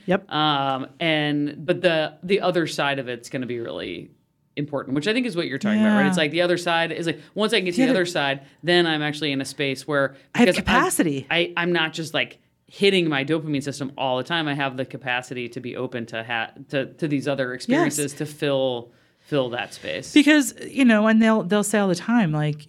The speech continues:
Speaker 1: when you, um, you know, when you,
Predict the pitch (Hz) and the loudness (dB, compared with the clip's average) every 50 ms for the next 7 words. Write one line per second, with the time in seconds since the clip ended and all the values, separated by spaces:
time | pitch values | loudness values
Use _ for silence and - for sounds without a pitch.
0 | - - 214 220 170 175 190 190 190 190 190 190 185 190 190 190 190 190 190 190 | -20 -20 -20 -18 -6 0 2 4 4 4 4 4 4 4 4 4 4 4 2 2
1 | 190 190 190 180 - - - 165 170 170 165 165 165 165 165 165 165 165 165 - | 2 0 0 -2 -4 -6 -4 -2 -2 0 0 0 -2 -2 -2 0 -2 -2 -4 -6
2 | - _ _ _ _ _ _ _ _ _ _ _ _ - - _ _ _ _ _ | -10 _ _ _ _ _ _ _ _ _ _ _ _ -20 -20 _ _ _ _ _
3 | _ _ _ - 214 _ _ _ _ _ _ _ - 208 196 170 151 151 156 175 | _ _ _ -20 -20 _ _ _ _ _ _ _ 0 2 4 4 4 2 0 2
4 | 185 196 190 196 196 202 196 196 | 2 4 6 6 8 8 6 6